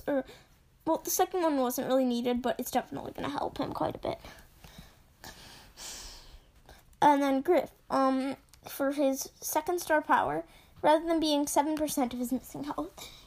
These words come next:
it's ten percent of his missing health. Uh, you're still probably gonna wanna use his first star power just 'cause it's generally good. Um, but, I mean, it can't help. And then Meg, um, she gets one ammo after her mech is destroyed. Yeah, this is probably gonna help her just a tiny bit.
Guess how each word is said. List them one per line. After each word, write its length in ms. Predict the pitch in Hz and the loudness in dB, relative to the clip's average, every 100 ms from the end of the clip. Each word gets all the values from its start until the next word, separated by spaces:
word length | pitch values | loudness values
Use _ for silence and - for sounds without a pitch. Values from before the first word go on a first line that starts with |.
| - | -6
it's 200 | 330 - | -4 -2
ten 200 | - 554 | -2 -2
percent 280 | 466 339 269 | -2 -2 -2
of 80 | 262 | -4
his 160 | 277 294 | -6 -8
missing 300 | 285 - 277 | -8 -6 -6
health. 260 | - - - | -6 -12 2
Uh, 180 | 277 302 | 4 4
you're 140 | 302 330 | 2 -2
still 240 | - 381 | 2 2
probably 320 | 370 320 320 | 6 6 4
gonna 100 | 311 | 0
wanna 260 | 294 269 254 | 2 2 0
use 400 | 226 226 254 262 - - - - | -2 -2 -2 -4 -12 -20 -20 -10
his 160 | 277 | -8
first 240 | - 302 - | -2 -4 2
star 180 | 311 | 2
power 300 | 311 302 311 | 6 6 6
just 200 | 302 - | 0 -8
'cause 140 | - 277 | -6 -2
it's 160 | 262 | -2
generally 420 | - 240 233 247 220 | 0 -2 0 -4 -4
good. 280 | - 240 - - - - - - | -4 -4 -6 -16 -20 -20 -14 0
Um, 380 | 294 294 285 | 2 4 2
but, 220 | 285 294 - | 2 0 2
I 100 | 294 | 0
mean, 200 | 302 285 | 0 -2
it 80 | 269 | -2
can't 220 | 320 294 | -2 2
help. 300 | 294 330 - - | 4 4 2 -4
And 100 | 311 | 4
then 180 | 330 302 | 4 6
Meg, 300 | 302 226 262 - | 4 2 0 -4
um, 280 | 262 254 240 - - - | 0 0 -2 -8 -16 -18
she 140 | - 330 | -6 2
gets 240 | 359 - | 2 4
one 160 | 320 302 | 2 4
ammo 380 | 269 294 339 - | 2 2 0 0
after 260 | 247 - 277 | -2 0 0
her 100 | 254 | 2
mech 200 | 247 262 | 2 -2
is 140 | 240 | -4
destroyed. 460 | - - 269 247 233 - - - - - - - - - - 254 | -4 -4 0 0 0 -10 -20 -20 -20 -20 -20 -20 -20 -20 -12 2
Yeah, 260 | 302 277 | 6 6
this 180 | 302 294 | 6 0
is 60 | 302 | -2
probably 280 | 302 262 262 | 0 0 2
gonna 160 | 262 | 2
help 220 | 294 247 | 2 0
her 100 | 285 269 | -2 -6
just 260 | - - | -4 -2
a 80 | - | -2
tiny 440 | - - 247 240 | -2 -4 -2 -2
bit. 260 | 233 233 - | -2 -2 -4